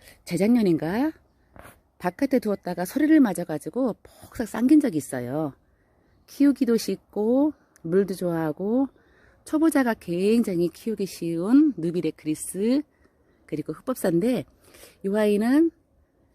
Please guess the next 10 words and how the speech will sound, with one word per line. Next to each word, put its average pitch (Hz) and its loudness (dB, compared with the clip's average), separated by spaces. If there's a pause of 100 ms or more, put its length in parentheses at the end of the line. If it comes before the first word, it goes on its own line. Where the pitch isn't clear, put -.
(200)
영하에 226 0
얼지만 175 0
않게 - -4
해주면은 185 -2
키우기 - -2
정말 254 -2
쉬운 185 -4
아이가 147 -4
이 147 -2
아이예요. 139 -4